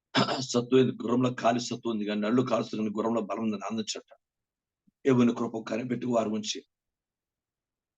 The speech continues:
ఆయన దాన్ని బట్టి ఆనందించి వారికి ఇష్టంగా చూస్తాడు. Praise the Lord. కనుక దేవుని యొక్క వాక్యం చెప్తుంది,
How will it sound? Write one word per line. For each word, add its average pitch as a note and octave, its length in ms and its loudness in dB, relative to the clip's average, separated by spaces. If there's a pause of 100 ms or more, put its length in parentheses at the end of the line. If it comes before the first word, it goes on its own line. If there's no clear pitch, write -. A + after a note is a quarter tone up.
(520)
ఆయన A2 200 2
దాన్ని G#2 280 -2
బట్టి G#2+ 200 -2
ఆనందించి G#2 440 -2
వారికి - 260 -6
ఇష్టంగా G2+ 280 -6
చూస్తాడు. - 400 -18 (1120)
Praise G#2 240 -6
the G2 120 -8
Lord. E2+ 160 -12 (800)
కనుక A2 260 -4
దేవుని A2 440 2
యొక్క G#2+ 120 -4
వాక్యం G2+ 360 -6
చెప్తుంది, - 500 -14